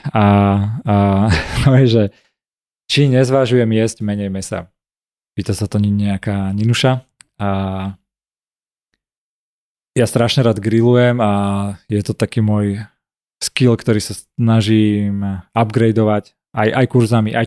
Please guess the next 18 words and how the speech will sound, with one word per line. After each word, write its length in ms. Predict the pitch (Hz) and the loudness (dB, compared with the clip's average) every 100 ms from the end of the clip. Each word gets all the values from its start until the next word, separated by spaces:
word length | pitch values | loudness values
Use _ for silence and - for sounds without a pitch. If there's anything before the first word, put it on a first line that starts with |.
| - | -4
čítaním, 400 | - 113 107 104 | -4 -4 -2 0
hlavne 560 | 110 110 107 101 92 | 0 0 0 -2 -2
ako 240 | - 104 104 | -6 -4 -2
všetko, 320 | - 107 - 104 | -2 0 0 0
aj 80 | 101 | 2
praxou. 560 | 110 107 - 123 127 - _ _ _ _ _ _ _ _ _ _ _ _ | 0 0 0 0 0 -6 _ _ _ _ _ _ _ _ _ _ _ _
Ale 640 | - 110 113 117 113 113 104 - - | 0 4 4 4 4 2 0 -8 -4
to 160 | 151 135 | 0 2
neznamená, 400 | 123 135 120 113 | 2 2 2 2
že 240 | 117 110 | 4 2
nemám 240 | 113 113 | 2 2
rád 240 | 110 107 104 | 2 2 2
aj 80 | 107 | 2
vegetariánske, 640 | 117 - 113 110 107 117 | 2 2 2 2 0 2
dobré 320 | 110 107 110 | 2 4 4
a 60 | 104 | 4
vegánske 420 | 107 113 110 120 | 4 2 2 0
veci. 320 | 104 104 127 | 0 0 0